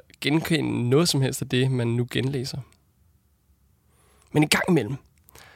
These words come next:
der støder man på en sætning og tænker, "Hey, det har jeg da læst før." Og der kan opstå næsten sådan en déjà vu-følelse. Nogle lignende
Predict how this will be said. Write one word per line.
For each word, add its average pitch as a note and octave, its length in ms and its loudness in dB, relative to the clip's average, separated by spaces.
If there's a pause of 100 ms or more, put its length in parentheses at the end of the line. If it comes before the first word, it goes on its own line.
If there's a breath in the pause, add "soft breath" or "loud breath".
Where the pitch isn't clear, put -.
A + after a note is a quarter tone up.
(140 loud breath)
der - 60 -16
støder C3 260 0
man A#2+ 260 0
på - 140 -2
en A2+ 100 -2
sætning D3 460 2
og C3 80 2
tænker, B2 200 2
"Hey, E3+ 300 4 (1300 loud breath)
det D#3+ 100 -2
har - 160 2
jeg A3+ 80 2
da F#3+ 60 0
læst C3+ 280 0
før." B2+ 300 -2 (960)
Og C#3+ 140 -6
der B2+ 80 -2
kan B2+ 100 2
opstå B2+ 340 2
næsten B2+ 280 2
sådan B2 220 2
en A2+ 120 -2 (360 soft breath)
déjà C3 180 2
vu-følelse. B2+ 840 -2 (2500 soft breath)
Nogle C3+ 180 4
lignende D3+ 500 4